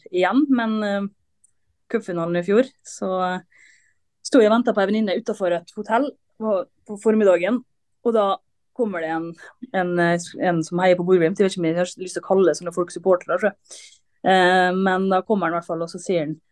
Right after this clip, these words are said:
«Se der, ja, der står det ei som, eh, heier på voldtekt, og så sa hun», sa han, eh, «heier på», ja, og så sa han vel N-ordet, og så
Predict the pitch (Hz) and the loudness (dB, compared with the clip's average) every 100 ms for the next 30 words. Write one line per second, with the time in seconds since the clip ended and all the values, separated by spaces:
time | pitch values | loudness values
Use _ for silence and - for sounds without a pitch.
0 | _ _ - - 220 190 185 220 220 202 | _ _ -4 4 6 6 4 4 2 0
1 | 220 190 185 175 175 175 175 175 170 170 | -2 0 -2 -4 -6 -8 -6 -4 -2 -2
2 | 175 175 196 185 170 170 160 165 170 190 | -4 0 2 2 2 0 -2 -2 -2 -4
3 | 190 185 170 - - 175 175 180 170 170 | -4 -10 -12 -10 -2 0 2 2 2 2
4 | 185 156 156 160 180 165 160 165 _ _ | 2 2 0 -2 -4 -4 -4 -8 _ _
5 | _ - 185 180 190 180 180 156 156 151 | _ -4 0 2 2 2 0 2 2 0
6 | 156 _ _ _ _ _ _ _ 170 180 | -4 _ _ _ _ _ _ _ 0 0
7 | 147 - _ - - 196 214 180 160 139 | -2 -14 _ -10 -6 -2 2 2 2 2
8 | 165 147 147 147 208 - - - 175 156 | 0 0 0 0 -2 -6 -12 -6 -2 0
9 | 151 151 151 151 | 0 -2 -4 -4